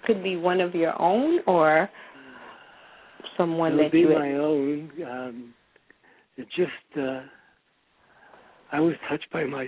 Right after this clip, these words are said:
Speaker 2: song. <laughs> It
Speaker 1: <laughs>
Speaker 2: really,
Speaker 1: I
Speaker 2: it really
Speaker 1: love
Speaker 2: hit
Speaker 1: it.
Speaker 2: my heart. I just got tears. I, I, I just, I cry.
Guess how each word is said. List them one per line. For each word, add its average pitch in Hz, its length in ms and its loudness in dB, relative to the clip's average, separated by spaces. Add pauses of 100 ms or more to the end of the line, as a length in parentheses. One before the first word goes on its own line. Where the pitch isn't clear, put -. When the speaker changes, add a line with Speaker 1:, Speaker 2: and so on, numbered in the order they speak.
(100)
Speaker 2:
song. 160 420 -6
<laughs> - 80 -12
It - 380 0 (260)
Speaker 1:
<laughs> - 520 4
Speaker 2:
really, - 160 4 (400)
Speaker 1:
I 359 60 6
Speaker 2:
it - 20 6
really 160 120 6
Speaker 1:
love 165 200 6
Speaker 2:
hit 208 200 6
Speaker 1:
it. - 40 -4
Speaker 2:
my 147 180 2 (120)
heart. 180 340 2 (420)
I 160 120 4
just 170 240 2
got 151 200 2 (120)
tears. 180 420 4
I, 151 280 -2
I, 165 320 -6
I 160 100 0
just, 156 200 -4 (120)
I 147 120 0
cry. 160 420 0